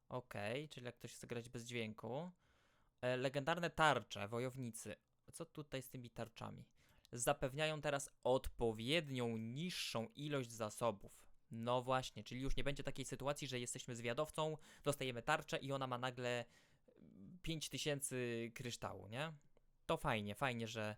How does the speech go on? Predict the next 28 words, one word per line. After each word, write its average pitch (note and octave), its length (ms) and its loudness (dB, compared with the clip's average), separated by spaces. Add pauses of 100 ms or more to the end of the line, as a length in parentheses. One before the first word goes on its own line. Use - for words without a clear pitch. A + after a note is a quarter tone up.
(360)
że A#2+ 120 -4
jednak A2+ 240 0
pracują A2 380 -2
nad G2+ 240 -4
tym. C#3 240 -4 (680)
Mm, A#2+ 300 -4
stojak. G#2+ 360 4
Dodano C#3 300 0
brakujące C#3 480 -2
pytanie C3+ 580 0
bezpieczeństwa, B2 1080 -4
osadź B2+ 380 -4
klejnot. A2+ 800 -4 (960)
E, A#2 400 -6 (880)
a, A#2+ 280 4
to B2 100 -4
ja C#3+ 140 2
tego C#3+ 180 -4
nie C3+ 120 -4
zauważyłem, C3+ 540 0
bo C3 60 0
ja C3 100 2
mało B2+ 200 0
z - 40 -10
tego B2+ 140 -6
stojaka B2 300 -4
korzystam. B2 600 -4 (520)
Okej. G#2 400 -6